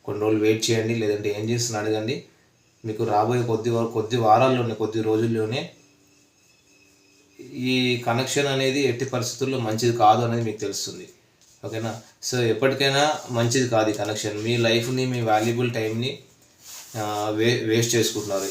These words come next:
ఆ, మీకు ఇంకా ఆన్సర్స్ కావాలంటే మీరు డివైన్ని నమ్మండి, డివైన్ని ట్రస్ట్ చేయండి. మెడిటేషన్ చేసే అలవాటు ఉంటే మెడిటేషన్లో కూర్చోండి.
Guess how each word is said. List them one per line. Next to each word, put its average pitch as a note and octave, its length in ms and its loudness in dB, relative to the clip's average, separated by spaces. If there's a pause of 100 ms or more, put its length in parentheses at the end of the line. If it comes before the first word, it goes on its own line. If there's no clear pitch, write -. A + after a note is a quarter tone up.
(100)
ఆ, G#2 280 -6
మీకు A2+ 340 -4
ఇంకా A#2 300 0
ఆన్సర్స్ A#2 640 -2
కావాలంటే A#2 500 2
మీరు A#2 360 -4 (1300)
డివైన్ని B2 480 2
నమ్మండి, B2 440 2
డివైన్ని A#2+ 420 2
ట్రస్ట్ A#2 440 -2
చేయండి. A2+ 460 -2
మెడిటేషన్ A#2 560 0
చేసే A2+ 240 -2
అలవాటు A2 320 -2
ఉంటే A2 160 -8
మెడిటేషన్లో G#2+ 600 -4
కూర్చోండి. G#2+ 600 -6